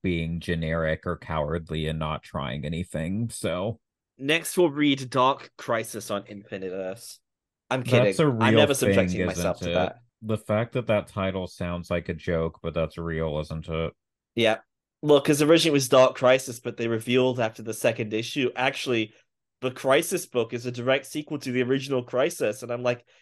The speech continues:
Speaker 2: "Yeah, they, they, they all are. They're all a sequel to the original Crisis."
Speaker 1: It's in the name.
Speaker 2: It's in the name. And they're like, "It's actually the Dark Crisis on Infinite Earths." And I'm like, "That is a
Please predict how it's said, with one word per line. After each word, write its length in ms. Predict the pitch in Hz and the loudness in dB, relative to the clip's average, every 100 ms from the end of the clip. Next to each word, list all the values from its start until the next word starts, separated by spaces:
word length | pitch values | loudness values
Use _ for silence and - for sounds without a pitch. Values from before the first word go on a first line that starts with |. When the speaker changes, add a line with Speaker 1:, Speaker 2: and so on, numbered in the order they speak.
| _ | _
Speaker 2:
"Yeah, 200 | 139 147 | 2 4
they, 260 | 143 127 - _ | 4 -2 -6 _
they, 100 | 139 - _ | -8 -8 _
they 200 | 143 131 | 0 4
all 340 | 147 151 127 | 6 4 4
are. 320 | 110 98 95 - _ _ _ _ _ - | 0 -2 -8 -16 _ _ _ _ _ -6
They're 100 | 127 | -2
all 280 | 139 147 156 | 2 2 2
a 60 | |
sequel 380 | 147 147 143 139 | 0 -6 -6 -8
to 120 | 127 | -8
the 140 | 131 127 | -2 0
original 380 | 123 117 120 110 | 0 -4 -6 -4
Crisis." 720 | 120 110 - 107 95 - - _ _ _ _ | -2 -2 -2 -4 -6 -10 -20 _ _ _ _
Speaker 1:
It's 280 | 101 95 - | -2 -2 0
in 220 | 92 90 | 0 0
the 100 | 87 | -2
name. 640 | 85 82 82 78 80 82 85 _ _ _ - | -2 -2 -2 -2 -4 -6 -8 _ _ _ -6
Speaker 2:
It's 180 | 147 | -2
in 120 | 160 147 | -2 0
the 100 | 139 | 0
name. 440 | 139 143 127 117 | 2 4 4 0
And 160 | 113 123 | -6 -4
they're 60 | |
like, 220 | 127 135 - | 0 0 -2
"It's 180 | 147 - | -8 0
actually 360 | 151 160 143 | 0 0 -2
the 120 | 139 | -2
Dark 360 | 147 135 143 - | 0 2 2 0
Crisis 440 | 131 139 147 156 | -4 -4 -4 -6
on 140 | 165 156 | -4 -4
Infinite 440 | 160 175 170 165 | -6 -8 -6 0
Earths." 340 | 170 160 151 120 | 2 2 0 -6
And 100 | 127 | -12
I'm 60 | |
like, 160 | 131 131 | -12 -4
"That 140 | 196 | -4
is 100 | 185 | -2
a 140 | 127 | -4